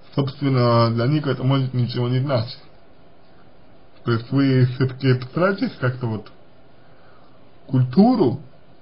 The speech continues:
э, в которой вы живете, культуру, культуру людей, среди которых вы живете, постарайтесь как-то изучить, чтобы лучше понять ментали-, менталитет этих людей, и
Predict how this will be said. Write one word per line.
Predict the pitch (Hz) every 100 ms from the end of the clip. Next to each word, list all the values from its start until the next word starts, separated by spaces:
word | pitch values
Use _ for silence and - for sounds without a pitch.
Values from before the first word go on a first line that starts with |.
| - -
э, | - - 117 113 110 - - -
в |
которой | - 131 135 120
вы | 123
живете, | 127 - 143 127 - -
культуру, | - - - 135 127 135 180 170 135 -
культуру | 214 160 147 135
людей, | 135 143 147 123 92 - - - - -
среди | 123 127 127
которых | 123 - 139 117 120
вы | 110
живете, | 110 120 107 - 113
постарайтесь | - - - 147 170 165 - -
как-то | 131 - 131
изучить, | 120 143 139 - 127 107 - - - - - - - - - -
чтобы | - 110 113
лучше | 131 131 -
понять | 107 120 123 107 - -
ментали-, | 117 123 131
менталитет | 127 127 127 127 127 135 185 208
этих | 202 202 -
людей, | 127 117 113 110 165 - - - - - - - - - - -
и | - 120 117 117 110